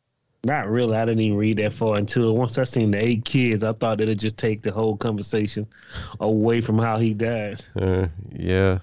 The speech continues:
Speaker 1: It
Speaker 2: Well,
Speaker 1: wasn't fucking.
Speaker 2: <laughs>
Speaker 1: Probably
Speaker 2: no,
Speaker 1: did
Speaker 2: no.
Speaker 1: that.
Speaker 2: Now I feel bad about hitting him with the, "I don't know who this man is."
Speaker 1: But you still don't know who this man is.
Speaker 2: I, I mean, it's the truth, yes. But,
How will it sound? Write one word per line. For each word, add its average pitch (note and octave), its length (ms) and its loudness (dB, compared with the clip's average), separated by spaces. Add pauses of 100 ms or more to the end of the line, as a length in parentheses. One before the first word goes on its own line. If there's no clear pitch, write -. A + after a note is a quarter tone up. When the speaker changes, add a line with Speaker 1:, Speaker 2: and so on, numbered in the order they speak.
Speaker 1:
It A#2 120 -2
Speaker 2:
Well, C#3 100 2
Speaker 1:
wasn't F#3 180 4
fucking. B2 380 -4 (220)
Speaker 2:
<laughs> - 200 -20
Speaker 1:
Probably F2 400 -2
Speaker 2:
no, F2 120 -2 (100)
Speaker 1:
did F2 100 -10
Speaker 2:
no. F2 120 0
Speaker 1:
that. - 340 -8 (260)
Speaker 2:
Now F#2 280 2
I F2 40 0
feel F2+ 240 0
bad F2 300 2
about E2+ 260 0
hitting E2+ 220 0
him E2+ 100 -2
with E2+ 200 -2
the, E2 300 -2 (140)
"I - 40 -2
don't F2 180 0
know E2+ 140 0
who E2+ 100 0
this E2 180 -6
man F2 280 -4
is." F2 300 -2 (680)
Speaker 1:
But - 180 -2
you F#3+ 60 -2
still G3 200 -2
don't D3+ 120 0
know C#3 160 2
who C3 80 2
this C#3 80 0
man B2 380 0
is. A2+ 260 2
Speaker 2:
I, - 60 -2
I - 20 -6
mean, A#2+ 180 4
it's G2 140 2
the - 140 -6
truth, F2 420 0
yes. E2 480 -2
But, D#2 260 -2